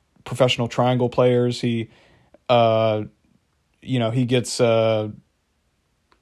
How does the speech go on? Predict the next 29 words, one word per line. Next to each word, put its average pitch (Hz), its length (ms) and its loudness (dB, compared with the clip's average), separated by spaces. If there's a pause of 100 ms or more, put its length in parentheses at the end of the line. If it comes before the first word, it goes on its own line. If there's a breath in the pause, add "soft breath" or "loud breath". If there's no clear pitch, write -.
he 135 200 -4
gets 123 220 -2
nominated. 120 800 0 (640)
Uh, 113 120 2 (800 loud breath)
<laughs> 139 640 -4
you 233 560 -2
know, 147 100 6
he, 147 200 2
he 151 120 0
sells 156 260 4
his 139 140 0
own 147 240 4
brand 135 440 2
of, 127 240 2
uh, 120 300 0
of 120 200 -4
triangles. 127 600 0 (400 loud breath)
Uh, 127 200 6
he 131 80 2
sells 139 260 2
his 131 120 0
own 135 140 2
brand 131 260 0
of 117 80 -4
triangle-shaped 127 1160 0 (420)
themed 131 480 -4
cologne. 127 640 -2 (540 soft breath)
Uh, 113 580 2
fashion, 131 800 0